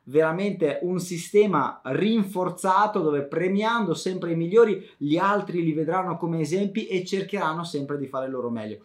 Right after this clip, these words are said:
In questo caso avrai un servizio clienti impeccabile e delle recensioni estremamente positive. Prima di darti un riepilogo e delle chicche fondamentali, innanzitutto ti voglio invitare ad iscriverti al nostro canale se ti è piaciuto il video.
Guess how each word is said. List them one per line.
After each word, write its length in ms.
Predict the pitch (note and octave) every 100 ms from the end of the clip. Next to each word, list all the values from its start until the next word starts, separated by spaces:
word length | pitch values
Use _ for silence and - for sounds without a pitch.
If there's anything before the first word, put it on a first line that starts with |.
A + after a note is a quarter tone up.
| _ _ -
In 140 | F3
questo 260 | G#3 G3+ A#3
caso 280 | F#3+ F#3+
avrai 300 | E3 E3+ E3 - - - - _ _ -
un 120 | D#3
servizio 460 | E3 D#3+ E3+ E3+ D#3+
clienti 480 | D#3+ D#3 D#3 D3 -
impeccabile 1200 | F3+ F3+ - F3 - E3 D#3+ E3 F#3+ G3 - _ -
e 180 | G3
delle 220 | E3+ D#3+ D#3
recensioni 720 | E3 - G3+ - C3+ C3 C3
estremamente 720 | C#3 - B2+ B2 A#2 A2+ A#2+
positive. 720 | A2+ - A2+ G#2+ - A2 - _ - - -
Prima 260 | D4+ B3+
di 80 | F3+
darti 260 | E3+ E3+ F3
un 140 | D#3+
riepilogo 880 | D#3 D#3+ - A3 A#3 A#3 G3+ A3+ A3
e 120 | E3
delle 260 | D3 D3 D3
chicche 320 | A3+ G3 E3+
fondamentali, 1000 | D#3+ D#3 E3+ G3 G3+ D#3 C#3+ E3 F#3 -
innanzitutto 960 | D#3 D3+ D3+ G3 F#3 F3+ F3+ G#3+ G#3+ - -
ti 100 | A3+
voglio 360 | C#3 C3+ D3 -
invitare 540 | D#3 E3 E3 C3+ C#3
ad 100 | C3+
iscriverti 500 | C3+ - B2+ B2+ B2+
al 60 | B2
nostro 260 | B2 C3
canale 400 | - - E3+ -
se 260 | - F3 E3
ti 100 | E3+
è 60 |
piaciuto 360 | D#3+ E3 F#3+ G#3+
il 100 | G#3
video. 460 | B3+ A#3+ C4+ C4